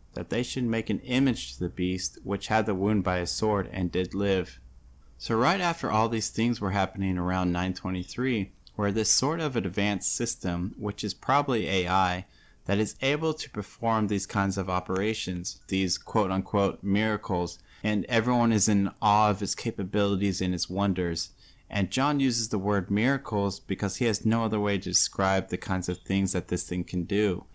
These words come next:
And this advanced system or entity, what I like to call the all-seeing eye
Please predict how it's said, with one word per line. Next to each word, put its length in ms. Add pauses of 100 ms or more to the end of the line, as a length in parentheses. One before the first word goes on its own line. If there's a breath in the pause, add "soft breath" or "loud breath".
And 140
this 160
advanced 520
system 540
or 140
entity, 680 (220)
what 100
I 140
like 220
to 80
call 360
the 200
all-seeing 580
eye 460